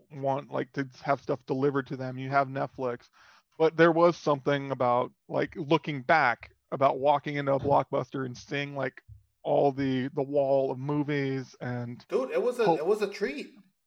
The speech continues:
Speaker 2: When I
Speaker 1: Yeah,
Speaker 2: heard I
Speaker 1: you
Speaker 2: was
Speaker 1: would go
Speaker 2: going,
Speaker 1: with your
Speaker 2: be-,
Speaker 1: fa-
Speaker 2: before I started working there, when I was still in high school, when I knew, uh, my dad was taking us to Blockbuster, it was exciting.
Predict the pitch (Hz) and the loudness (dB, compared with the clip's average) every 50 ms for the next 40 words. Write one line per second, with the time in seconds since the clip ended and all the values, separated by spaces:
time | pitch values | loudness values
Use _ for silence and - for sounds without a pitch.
0 | _ - 127 135 151 185 226 214 165 165 156 156 160 160 147 143 160 165 170 160 | _ -14 -8 -4 -2 0 2 4 6 6 8 8 8 8 8 8 6 6 6 4
1 | - 147 127 - 165 165 156 143 127 170 165 165 - 170 190 214 202 202 - 196 | 0 -2 0 0 0 -2 -2 -4 -2 -2 -2 -2 2 4 4 4 4 2 0 -2
2 | 190 175 147 160 180 - 165 143 127 113 113 113 139 170 160 - - 165 147 135 | -2 -2 -2 -4 -4 -4 -4 -6 -4 -4 -4 -4 -4 -6 -6 -6 -6 -6 -6 -4
3 | 135 156 185 185 - 151 120 117 120 117 117 107 - - - - - _ - 139 | -4 -6 -6 -6 -8 -8 -8 -6 -6 -6 -8 -10 -12 -16 -20 -20 -18 _ -2 0
4 | 156 170 165 170 175 175 170 165 151 143 139 131 127 120 113 110 107 107 113 113 | 0 0 0 -2 -2 0 4 6 6 6 6 6 4 4 4 2 0 -2 -4 -6
5 | 117 110 127 127 147 151 147 - 156 151 151 143 127 - 101 101 120 143 190 - | -6 -2 0 0 0 0 -2 -2 -2 -4 -4 -4 -8 -10 -6 -4 -2 -2 -2 -2
6 | 165 135 - 120 113 131 151 143 117 107 - - - 131 220 240 190 107 92 - | -6 -8 -6 -8 -6 -4 -4 -4 -4 -4 -10 -10 -8 -6 -6 -6 -6 -8 -10 -14